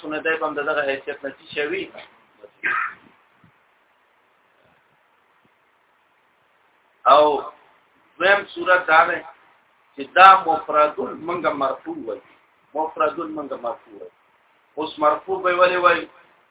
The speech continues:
ځکه دا به صفت واقع شي، دا مخکې لفظون دپاره. دا الکلمتو، دا مبتدا، لفظ موصوف، وزع فعل، ضمیر پکې مستتر، هغه یې نائب فاعل،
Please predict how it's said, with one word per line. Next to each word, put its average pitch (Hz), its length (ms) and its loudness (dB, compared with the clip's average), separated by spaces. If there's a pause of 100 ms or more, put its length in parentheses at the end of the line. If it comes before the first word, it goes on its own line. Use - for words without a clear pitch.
(280)
ځکه 160 300 -2
دا 175 120 6
به 156 220 -2
صفت 170 400 2
واقع 160 360 4
شي، 156 80 -10
دا 143 160 0
مخکې 165 280 -6
لفظون 127 460 -4
دپاره. 101 440 -10 (680)
دا 135 80 2 (140)
الکلمتو، 175 840 -2 (420)
دا 143 120 8
مبتدا، 127 580 4 (880)
لفظ - 420 4 (360)
موصوف، 139 520 -4 (720)
وزع 143 500 6
فعل، 180 300 -4 (760)
ضمیر 170 360 -4
پکې 160 180 -16 (100)
مستتر، 151 440 -2 (160)
هغه 143 260 4
یې 143 80 -4 (100)
نائب 170 260 2 (160)
فاعل، 160 400 6